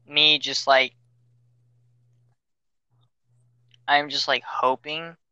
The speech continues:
that they will have a cure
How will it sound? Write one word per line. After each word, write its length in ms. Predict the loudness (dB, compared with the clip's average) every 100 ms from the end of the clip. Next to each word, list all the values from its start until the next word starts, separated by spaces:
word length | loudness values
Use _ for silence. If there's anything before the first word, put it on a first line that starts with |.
| _ _ _ _ _ _
that 200 | -10 -8
they 180 | -2 -2
will 100 | -2
have 640 | -2 2 4 6 6 4 -2 -20 _ _ _ _ _ _
a 60 | -14
cure 640 | -12 -8 2 4 2